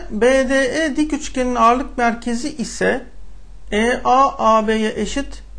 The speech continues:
ve E D B açısı doksan derece olduğundan süper üçlü oluşacaktır. Yani A D, E A ve A B uzunlukları birbirine eşit olduğundan D A uzunluğu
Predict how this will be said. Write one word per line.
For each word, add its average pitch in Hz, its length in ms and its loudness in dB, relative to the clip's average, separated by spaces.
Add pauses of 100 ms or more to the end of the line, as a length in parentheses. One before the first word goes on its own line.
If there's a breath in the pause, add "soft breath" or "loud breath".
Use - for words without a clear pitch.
ve 190 220 -2 (440)
E 247 320 0
D 226 240 2
B 208 260 0
açısı 180 360 -8
doksan 202 400 -2
derece 180 260 -4
olduğundan 180 380 -2
süper 302 400 -2
üçlü - 260 -6
oluşacaktır. 160 800 -6 (600 soft breath)
Yani 233 480 0
A 226 340 4
D, 240 300 0 (420)
E 208 180 0 (100)
A 240 280 2
ve 214 180 -2
A 214 240 2
B 185 100 -2
uzunlukları 175 540 -4
birbirine 190 260 -2
eşit 233 240 -4
olduğundan 175 560 -2
D 196 200 -2
A 233 240 2
uzunluğu 196 640 -2